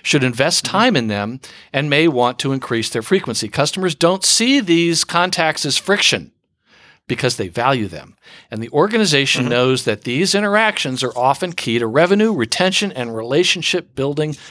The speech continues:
Speaker 1: with the customer." You've talked about it earlier, but what are examples of these
Speaker 2: Mm-hmm.
Speaker 1: leverage contacts? This was new to me.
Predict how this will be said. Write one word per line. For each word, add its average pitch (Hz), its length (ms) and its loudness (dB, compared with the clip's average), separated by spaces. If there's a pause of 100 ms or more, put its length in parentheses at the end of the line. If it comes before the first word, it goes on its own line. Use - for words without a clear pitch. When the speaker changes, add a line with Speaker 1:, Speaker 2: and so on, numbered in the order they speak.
(120)
Speaker 1:
with 147 140 0
the 147 80 0
customer." 135 380 -4 (240)
You've 117 120 -14
talked 226 220 0
about 214 200 2
it 170 40 -6
earlier, 175 300 2
but 160 180 -4
what 190 240 0
are 311 120 -2
examples 170 600 0
of 147 320 -2
these 143 320 0
Speaker 2:
Mm-hmm. 117 140 -4
Speaker 1:
leverage 139 380 0
contacts? 117 500 -2
This 143 160 -4
was 110 220 -4 (140)
new 127 360 2
to 120 100 -4
me. 101 300 -8